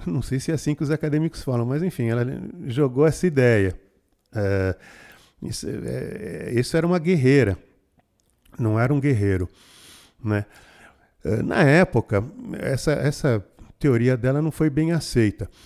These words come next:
Quer dizer, não é que não foi bem aceita, assim, não foi levada muito a sério, porque, assim, dá licença mais um instante, por favor. Porque, veja, é, como, como eu, eu já, já tinha mencionado até na,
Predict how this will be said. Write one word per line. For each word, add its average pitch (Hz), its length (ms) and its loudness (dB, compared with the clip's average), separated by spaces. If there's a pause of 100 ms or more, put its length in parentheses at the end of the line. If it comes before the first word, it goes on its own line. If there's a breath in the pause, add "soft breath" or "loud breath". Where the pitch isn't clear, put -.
(200 loud breath)
Quer - 80 -2
dizer, 185 140 2
não 294 80 -6
é - 40 -6
que - 80 -8
não 254 80 2
foi 170 160 4
bem 139 120 4
aceita, 127 320 0
assim, 240 140 -6
não 240 80 -2
foi 220 140 2
levada 190 280 4
muito 175 220 2
a 170 60 2
sério, 101 400 2
porque, - 460 2 (1000 loud breath)
assim, 117 720 0 (300)
dá 151 180 -10
licença 123 400 -6
mais 101 180 -2
um 98 40 -4
instante, - 380 -14
por - 60 -16
favor. 90 320 -14 (1200 loud breath)
Porque, 180 280 0
veja, 120 440 2 (260)
é, 104 360 -6
como, 156 260 -6
como 165 160 0
eu, 147 80 0
eu 135 180 -4
já, 127 260 -4
já 120 140 -6
tinha 117 200 -4
mencionado 101 560 -4
até 110 260 -6
na, 107 280 -4